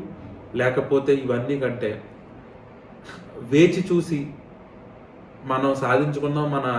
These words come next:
శాసనసభ్యుడి మాటల వల్ల మేము నమ్మకం ఉంది అని అనుకుంటే మీరు చెయ్యొద్దని నేను అనట్లేదు.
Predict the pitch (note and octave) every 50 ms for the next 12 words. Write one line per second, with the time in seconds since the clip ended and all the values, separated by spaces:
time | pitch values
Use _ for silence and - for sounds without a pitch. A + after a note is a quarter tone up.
0 | A2+ - - - - - C3 B2 B2 B2+ C#3 C3+ B2+ C3+ B2+ B2+ C3+ C3 B2 A#2+
1 | A#2+ A#2+ A#2+ B2+ B2+ B2 A#2+ A#2 A#2+ A#2+ A2 G#2+ - - - - - - - -
2 | - - A#2 B2 B2 A#2+ A#2+ A#2 A#2 A#2+ B2 A2+ C#3 C3+ C3 B2+ B2+ B2+ A#2+ A#2+
3 | A#2 A2 A2+ G#2+ - A#2 A2+ A2+ A#2+ - - - - - - - - - - -
4 | - B2+ C3+ C3+ C#3 D3+ - - - - - - - - B2+ A#2+ B2 C3+ C3+ -
5 | D#3+ D#3+ D#3+ D#3 D#3 D3+ D3 C#3+ C#3+ C#3+ - C#3 C3+ C3+ - -